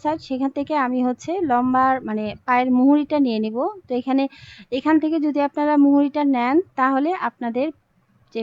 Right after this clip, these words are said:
প্লাজোটা তৈরি করবেন সেটা কিন্তু সুন্দরভাবে সমান, একদম সমান হবে, আঁকাবাঁকা মানে কোনো কিছু হবে না। তো এখান থেকে আমি হচ্ছে ফোল্ড করার জন্য এক ইঞ্চি ধরে নিচ্ছি। তো এখানে সুন্দর করে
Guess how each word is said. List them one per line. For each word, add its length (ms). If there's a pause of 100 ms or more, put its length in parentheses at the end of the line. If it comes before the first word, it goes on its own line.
(100)
প্লাজোটা 480
তৈরি 260
করবেন 320
সেটা 240
কিন্তু 200 (100)
সুন্দরভাবে 520 (120)
সমান, 260 (360)
একদম 280 (120)
সমান 240 (120)
হবে, 240 (640)
আঁকাবাঁকা 400 (440)
মানে 140 (120)
কোনো 200
কিছু 160 (100)
হবে 260
না। 60 (100)
তো 40 (120)
এখান 260
থেকে 160 (120)
আমি 200
হচ্ছে 200 (120)
ফোল্ড 320
করার 280
জন্য 140 (200)
এক 60 (160)
ইঞ্চি 200 (100)
ধরে 240
নিচ্ছি। 340 (760)
তো 60 (160)
এখানে 240 (160)
সুন্দর 260 (100)
করে 140